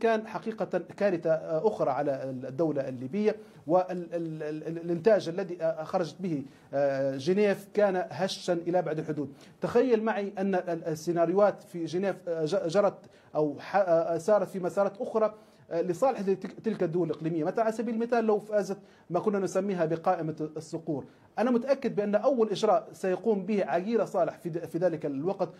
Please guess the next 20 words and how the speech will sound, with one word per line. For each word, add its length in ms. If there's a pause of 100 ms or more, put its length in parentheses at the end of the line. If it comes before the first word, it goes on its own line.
(220)
هو 220
حل 460
مجلس 500
النواب، 580 (260)
لكن 400
بعد 280
أن 160
خسر 420 (200)
عقيلة 300
صالح 260
في 100
تلك 180
ال-، 320
الجولة 520
عاد 320
إلى 240
كرسيه، 480 (300)
والآن 480
ش-، 100
نشاهد 440